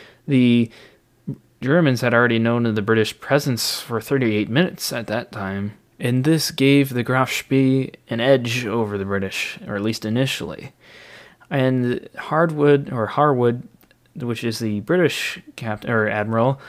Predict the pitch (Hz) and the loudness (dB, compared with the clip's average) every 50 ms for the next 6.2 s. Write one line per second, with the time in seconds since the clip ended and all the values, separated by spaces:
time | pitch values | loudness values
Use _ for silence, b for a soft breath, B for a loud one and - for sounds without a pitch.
0 | B B B B B - 139 139 151 165 185 185 170 147 131 131 120 - - - | B B B B B -4 -4 0 0 2 2 2 2 2 2 0 -2 -2 0 0
1 | 135 135 - - - 135 120 - - 180 175 170 - 135 131 120 113 107 107 101 | 0 0 0 -4 -6 -6 -8 0 2 2 2 2 0 0 0 0 2 2 2 2
2 | 104 104 98 - - - - - 113 107 110 110 113 110 104 104 98 107 104 101 | 2 0 0 -2 -6 -8 -4 -4 -4 -2 -2 -2 -2 -2 -2 -2 -2 -2 -2 -2
3 | 98 - - - - 117 104 92 92 98 90 - - - 117 110 123 123 131 160 | -2 -4 -10 -10 -8 -8 -8 -6 -8 -10 -14 -14 -10 -8 -6 -4 -2 2 2 4
4 | 185 175 151 143 135 127 - 139 143 143 165 165 147 - - - 175 160 - 135 | 4 2 2 0 -2 0 -2 -2 -2 -2 -4 -6 -4 -6 -8 -10 -10 -6 -4 -4
5 | 131 131 147 160 165 151 123 117 107 98 92 - - 95 - - 110 110 120 120 | -2 0 0 0 0 0 -2 -4 -6 -8 -8 -8 -12 -12 -10 -10 -6 -4 -4 -4
6 | 117 117 - | -4 -4 -8